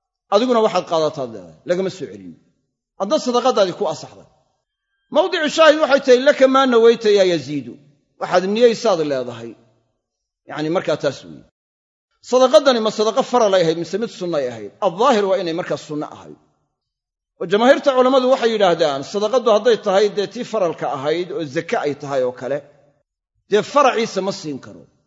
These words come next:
Waxay ka dhigan tahay marka waxa weeye, kaannahu dee inuu markaa, ee, naftiisa ku bixinayo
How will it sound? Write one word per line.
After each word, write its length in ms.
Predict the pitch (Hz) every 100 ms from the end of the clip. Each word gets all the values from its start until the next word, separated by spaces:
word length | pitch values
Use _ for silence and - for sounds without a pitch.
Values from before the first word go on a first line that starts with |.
| _ _ _ _ _ -
Waxay 140 | -
ka 100 | -
dhigan 260 | 233 208 254
tahay 240 | 240 202
marka 240 | 208 220 214
waxa 160 | 190
weeye, 320 | 208 214 185 175
kaannahu 460 | 202 226 226 190 190
dee 140 | 208
inuu 160 | 214 185
markaa, 440 | 202 - 170 156 147 - _ _ _ _ _
ee, 340 | 156 160 165 170
naftiisa 500 | 196 - 180 147 170
ku 100 | 220
bixinayo 500 | 170 - 143 139